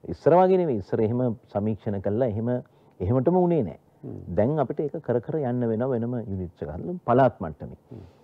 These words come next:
Speaker 1: අද පළාත් මට්ටමේ දැන් මේ වෙනකොට මහජන යුනිට් එක නෑ. ආණ්ඩුකාර පාලනයක් තියෙන්නේ. එතකොට නිලධාරීන් ටික ඉන්නේ. එතකොට ඊළඟට නිලධාරීන්ගේ තිබෙනා වූ පුරප්පාඩු සංඛ්‍යාව. ඒවා පිරවීමට තිබෙනා වූ බාධක, මුල්‍ය පහසුකම් නොමැතිවීම.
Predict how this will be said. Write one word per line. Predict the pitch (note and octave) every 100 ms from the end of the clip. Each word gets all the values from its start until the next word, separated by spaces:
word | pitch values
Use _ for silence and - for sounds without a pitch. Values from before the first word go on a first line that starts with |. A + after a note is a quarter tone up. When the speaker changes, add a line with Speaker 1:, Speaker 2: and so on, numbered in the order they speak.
| _ -
Speaker 1:
අද | G#2
පළාත් | G2 G2+ G#2 -
මට්ටමේ | G#2+ F2+ B2 B2
දැන් | G#2
මේ | G#2 G2
වෙනකොට | G2 G#2 A2
මහජන | G2 B2+ C3+ C#3
යුනිට් | C3 A#2 -
එක | D#2
නෑ. | F2 - _ _ _ _ _ -
ආණ්ඩුකාර | D#2 F#2 G2+ G2 -
පාලනයක් | F2+ E2+ D#2 D2+
තියෙන්නේ. | - E2+ A2+
එතකොට | B2 A#2+
නිලධාරීන් | F2+ E2+ F#2 F2 C#2+
ටික | - -
ඉන්නේ. | -
එතකොට | - A#2+
ඊළඟට | A2+ G#2+ G#2+ A#2 A2
නිලධාරීන්ගේ | F#2+ G2+ A#2+ A#2+ A2+
තිබෙනා | A2+ A2+ A2+ A#2+ B2
වූ | C3 - _ _ _ -
පුරප්පාඩු | A#2 A#2 - F#2+ E2
සංඛ්‍යාව. | D#2+ C#2+ D2 - - - _ _ _ -
ඒවා | G2 G2 - _
පිරවීමට | - G#2 A#2+ B2 A#2 A2
තිබෙනා | A2 A2+ A2 A2+
වූ | A2+
බාධක, | F#2 G#2 G2+ G2
මුල්‍ය | F#2+ G2+ G2+ G#2
පහසුකම් | G#2 G2 F#2 G#2 F2
නොමැතිවීම. | F#2+ A2+ G2+ F2